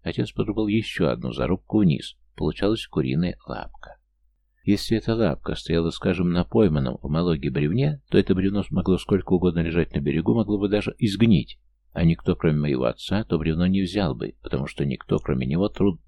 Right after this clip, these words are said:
на поимку этого бревна из реки не затратил. Потому на том бревне и метка Зайцева. Фамильные метки переходили из поколения в поколение. У каждого хозяйства был свой знак-символ.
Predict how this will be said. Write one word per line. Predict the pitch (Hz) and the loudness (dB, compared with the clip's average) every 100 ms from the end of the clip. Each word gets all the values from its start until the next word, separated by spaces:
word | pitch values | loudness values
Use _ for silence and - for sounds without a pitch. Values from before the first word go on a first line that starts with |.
| - | -6
на | 80 | -4
поимку | 78 76 76 - | -2 -2 -2 -4
этого | - 67 62 | -4 -2 -2
бревна | - 64 95 - | -2 -2 0 -2
из | 82 | -6
реки | 82 - 80 | -6 -4 -4
не | 78 | -2
затратил. | 98 92 107 92 - - _ _ _ _ - | -4 -4 -6 -6 -8 -10 _ _ _ _ -12
Потому | - 73 71 | -2 0 0
на | 64 | -2
том | 71 | -4
бревне | 60 62 76 - | -4 -2 0 0
и | - 85 | 0 0
метка | 76 - - 78 | 0 -2 -4 -4
Зайцева. | 73 58 - - 50 50 - _ _ _ _ _ _ _ _ - | -4 -8 -10 -8 -8 -10 -16 _ _ _ _ _ _ _ _ -2
Фамильные | 92 101 113 107 107 | 2 4 4 4 2
метки | 104 120 - 107 | 4 2 0 -2
переходили | 98 92 101 101 98 | -2 0 0 0 0
из | 92 | -2
поколения | - 95 95 98 95 92 | -4 -2 0 2 2 0
в | - | 0
поколение. | 92 - 92 73 58 53 - | -4 0 0 0 -2 -6 -8
У | 90 | -8
каждого | - 120 101 107 | -2 -2 0 -4
хозяйства | - 101 - 127 - 104 | -2 -2 0 -4 -2 -2
был | 92 87 | -2 -2
свой | 92 82 | -2 -2
знак-символ. | 95 101 - - 67 53 50 - | -2 -4 -8 -6 -6 -4 -8 -12